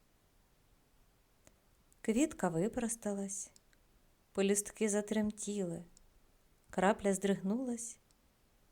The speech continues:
і заграла переливами пурпурового світла. «Дивіться»,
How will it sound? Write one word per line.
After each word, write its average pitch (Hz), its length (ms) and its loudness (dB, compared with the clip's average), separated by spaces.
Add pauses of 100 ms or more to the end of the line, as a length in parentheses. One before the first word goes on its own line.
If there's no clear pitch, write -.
(540)
і 202 120 2
заграла 202 540 4
переливами 196 720 2
пурпурового 180 760 0
світла. 175 640 -4 (1700)
«Дивіться», 196 760 0